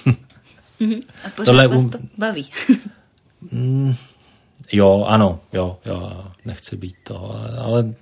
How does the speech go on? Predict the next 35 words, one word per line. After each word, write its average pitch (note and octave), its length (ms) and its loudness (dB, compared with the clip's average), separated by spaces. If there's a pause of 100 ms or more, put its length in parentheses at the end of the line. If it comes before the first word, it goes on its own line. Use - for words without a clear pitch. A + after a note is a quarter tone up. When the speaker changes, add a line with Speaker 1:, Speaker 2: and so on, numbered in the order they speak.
(180)
Speaker 1:
jak, A2 100 -8 (300)
já A2+ 140 -2
jsem, A#2 280 -2
přiznám A2 360 -4
se, A2 100 -6
poslouchal G#2+ 600 -8
váš G#2+ 220 -8
podcast G#2+ 480 -10
se A2+ 80 -12
Sabinou A2+ 420 -6
Slonkovou, A2 600 -8
Speaker 2:
Mhm. A#3 200 -6 (160)
Speaker 1:
která G#2 260 -6
říkala, G#2 440 -10
že, G#2 160 -8 (300)
že G#2+ 260 -12
každou G#2 560 -10 (340)
Speaker 2:
Mhm. G2+ 140 -8
Speaker 1:
neděli G2+ 380 -2
se - 600 -12
těší A2+ 500 -2
do G2+ 120 -2
práce, G#2+ 380 -6
Speaker 2:
Mhm. G#2 60 -2
Speaker 1:
nebo G#2 180 -4
jak G#2 140 -8
to, - 60 -8 (380)
no, B2 260 2
já A#2+ 180 2
to - 260 -12
teda A#2+ 300 -4
takhle A#2 280 -2
asi A2+ 200 -6
úplně A2+ 300 -4
nemám. E2+ 400 -6